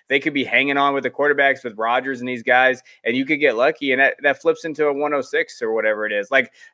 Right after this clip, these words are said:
uh, before the playoffs started, for everybody out there in context, I had a league that I needed a tight end. I had Jonnu Smith, who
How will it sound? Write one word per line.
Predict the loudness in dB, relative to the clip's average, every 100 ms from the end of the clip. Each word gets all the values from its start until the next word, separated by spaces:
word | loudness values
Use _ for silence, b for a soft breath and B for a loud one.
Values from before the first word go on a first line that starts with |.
| -2
uh, | 0 0
before | -2 0 2 2 2
the | 0 -2
playoffs | 0 0 2 2 0
started, | -4 2 2 2 -2 -2
for | 0
everybody | 2 2
out | 0
there | -2
in | -2
context, | 0 0 2 0 0
I | 0 2
had | 4 2
a | -2
league | -2 -4 -4 -6 0
that | 2
I | 2
needed | 2 -2
a | 0
tight | 0 2
end. | 4 2 0 b b
I | 2
had | 2
Jonnu | 2 2 0 -6
Smith, | -2 0 0 -2
who | -4 -4